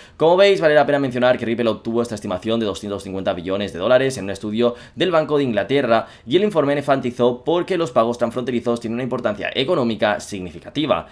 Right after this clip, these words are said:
El banco destacó que el aumento de la movilidad global de bienes y servicios de capital y personas durante las últimas décadas ha contribuido al crecimiento exponencial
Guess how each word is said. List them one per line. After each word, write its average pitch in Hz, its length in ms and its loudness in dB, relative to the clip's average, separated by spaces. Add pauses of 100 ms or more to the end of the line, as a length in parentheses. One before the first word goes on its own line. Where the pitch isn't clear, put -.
(260)
El 131 140 4
banco 156 240 6
destacó 147 420 2
que 156 60 -4
el 151 60 4
aumento 139 280 2
de 143 80 2
la 135 80 4
movilidad 120 420 2
global 117 380 4
de 107 80 -2
bienes 117 260 -4
y 113 60 -8
servicios 120 840 -2
de 123 40 -12
capital 180 520 2
y 180 100 -2
personas 131 400 0
durante 110 300 -2
las 110 160 0
últimas 92 340 -8
décadas 117 520 0
ha 110 120 0
contribuido 147 420 0
al 131 60 -2
crecimiento 131 440 -4
exponencial 131 580 0